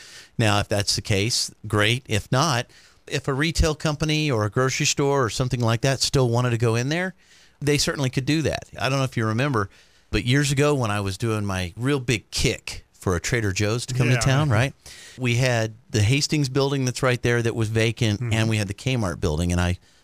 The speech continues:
Speaker 1: stood in front of those two buildings and said, you know, "These are two great places that a Trader Joe's could come if a Trader Joe's wanted to come here." But now there's a Natural Grocers across the street. And, well, you would think that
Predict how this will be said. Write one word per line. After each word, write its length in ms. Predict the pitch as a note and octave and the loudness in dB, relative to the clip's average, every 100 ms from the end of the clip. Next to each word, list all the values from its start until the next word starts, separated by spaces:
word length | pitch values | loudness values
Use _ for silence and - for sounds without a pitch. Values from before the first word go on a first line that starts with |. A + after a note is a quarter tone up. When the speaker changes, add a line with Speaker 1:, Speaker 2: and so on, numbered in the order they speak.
| _ | _
Speaker 1:
stood 300 | - C3 A2 | -2 0 0
in 40 | |
front 200 | - A2 | 2 2
of 40 | |
those 160 | G#2 G2 | 0 0
two 160 | - G2+ | 0 0
buildings 460 | F#2+ F2 F#2+ F2+ | 0 0 0 0
and 100 | F2+ | 0
said, 300 | E2+ F#2 E2 | 0 0 -2
you 80 | G2+ | 0
know, 120 | F2+ E2 | 0 2
"These 220 | F#2+ F2 | 0 -2
are 60 | |
two 180 | E2 - | -2 -2
great 240 | E2 F2+ D#2+ | 2 0 0
places 480 | F2 E2 - D#2+ | -2 0 -2 -2
that 120 | F2 D2+ | -2 -2
a 40 | |
Trader 340 | - G2 E2 | 0 0 0
Joe's 300 | D#2+ D#2+ D#2 | -2 -2 -2
could 180 | - E2+ | -4 -8
come 280 | - D2 E2+ - - - - _ | -2 0 0 -6 -20 -20 -20 _
if 180 | - A2+ | -4 -2
a 60 | A#2+ | -2
Trader 300 | - F#2+ F#2+ | -2 -2 -2
Joe's 240 | F#2 E2+ | -2 -2
wanted 160 | F#2+ F2 | -2 -2
to 80 | |
come 160 | - D3 | 0 0
here." 120 | A2 | 0
But 140 | F2+ - | 0 -2
now 320 | B2 C#3+ F#3 | 0 0 0
there's 160 | E3 | -2
a 60 | C3+ | -2
Natural 360 | A#2+ A#2 - G2+ | -4 -4 -6 -4
Grocers 520 | B2+ D3 D#3 A#2 G#2 | 0 0 0 -4 -4
across 420 | G2+ - F2 - | -4 -2 -2 -2
the 80 | F2+ | -4
street. 400 | - D#2+ C2+ - _ - - - _ _ | -4 -4 -6 -8 _ -20 -20 -20 _ _
And, 680 | - A#2 A2+ A2 G#2+ G#2 G2+ - - | 0 2 4 2 0 -2 -6 -10 -4
well, 420 | B2 A2 G2+ G2 - C2+ | 2 2 2 -4 -14 -10
you 260 | E2 B2 A2 | 0 2 4
would 120 | A2 | 2
think 320 | - E3+ D3+ | 2 2 0
that 280 | - A#2 G2+ | -2 -2 -2